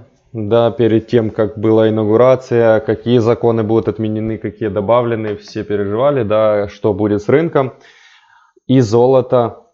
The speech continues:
отреагировало следующим образом. Смотрите, я торгую по техническому анализу, поэтому буду рассматривать только по технике, мне не важно, какие там новости, все мне главное, чтобы была хорошая волатильность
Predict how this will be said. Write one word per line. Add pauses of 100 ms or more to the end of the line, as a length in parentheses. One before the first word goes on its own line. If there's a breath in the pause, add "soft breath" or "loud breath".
отреагировало
следующим
образом. (420)
Смотрите,
я
торгую
по
техническому
анализу,
поэтому
буду
рассматривать
только
по
технике,
мне
не
важно,
какие
там
новости,
все
мне
главное,
чтобы
была
хорошая
волатильность